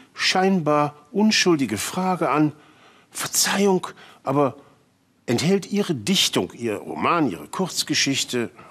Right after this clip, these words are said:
heute würden Sie vermutlich sagen, "Ihr Text", jedenfalls würden Sie sagen, "Also ist dieser Stoff, dieser Roman,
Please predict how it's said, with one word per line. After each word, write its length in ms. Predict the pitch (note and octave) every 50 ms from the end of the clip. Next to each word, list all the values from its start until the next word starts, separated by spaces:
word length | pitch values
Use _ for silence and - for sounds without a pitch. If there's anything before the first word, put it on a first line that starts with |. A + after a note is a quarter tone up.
| - -
heute 280 | G#2+ A2 - A2+ G2
würden 160 | G2+ G#2 G2
Sie 80 | F#2+ F#2
vermutlich 460 | - G2+ E2+ F2+ A2 G#2+ - A2 F#2
sagen, 320 | - A#2 G2+ F#2+ F2 A#2 - -
"Ihr 260 | B2 G#2+ F#2+ E2+ -
Text", 580 | - - - G3 F3 - - - - - - - - - - - - - - - -
jedenfalls 420 | B2 B2+ B2 B2 C3+ B2 - -
würden 160 | C3 C3 A2+
Sie 60 | A2+ A#2
sagen, 240 | G2+ A2+ A#2 G#2 - - - - - - - - _ _ _ _
"Also 260 | C#3+ C3 C#3 B2+ - - - _ _ _ _ _ _ _
ist 200 | - - - -
dieser 200 | E3 - D3 C3
Stoff, 440 | - - - - G#3 - - -
dieser 220 | - D#3+ C3+ B2 C3+
Roman, 720 | A#2 C3 C3+ B2+ C#3 D#3 E3+ F#3 F3+ D#3+ A#2 F2+ D2